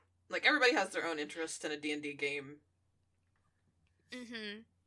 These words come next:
Speaker 1: Just sometimes you don't align with the other members of your party, and it might be time to be like, "Ah, you guys can do what you wanna do. I'm gonna go somewhere else."
Speaker 2: Yeah.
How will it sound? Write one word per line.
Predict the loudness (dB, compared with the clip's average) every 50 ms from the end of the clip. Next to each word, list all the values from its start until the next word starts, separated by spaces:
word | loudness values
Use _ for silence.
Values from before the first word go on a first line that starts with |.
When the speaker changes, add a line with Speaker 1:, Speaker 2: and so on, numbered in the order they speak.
| _ _ -4
Speaker 1:
Just | -2 -2 -2 0 4
sometimes | 4 4 4 4 2 2 4 4 4 0 -2 -4 -6 -8 -8
you | -8 -6
don't | 0 0 0 0 2
align | 0 2 4 6 6 6 4 2
with | -2 -4
the | 0 0
other | 0 0 0
members | -2 -2 -2 -2 -2 -2
of | -4 -6
your | -6 -4
party, | 0 0 0 0 -2 -4 -8 -8
and | -8 -8
it | -8 -4
might | -4 -4 -4 -4
be | -6 -10
time | -6 -6 -6 -6 -6
to | -6
be | -4 -4
like, | -4 -4 -4 -6 -6 0 4
"Ah, | 6 8 8 10 8 8 6 4 0 -6 -10 _ _
you | -10 -8 0
guys | 2 2 2 2 0 -2
can | -10 -10 -8
do | -8 -6
what | -6 -6 -8
you | -8 -12 -10
wanna | -10 -10 -10 -10 -10
do. | -8 -8 -8
I'm | -8
gonna | -10 -12 -14 -12
go | -12 -12
somewhere | -12 -14 -16 -16 -16 -16
else." | -16 -16 -18 -20 -20 -20 -20 _ _ _ _ _ _ _ _ _ _ _ _ _ _ _ _ _ _ _ _ -10
Speaker 2:
Yeah. | 0 6 8 10 10 10 6 2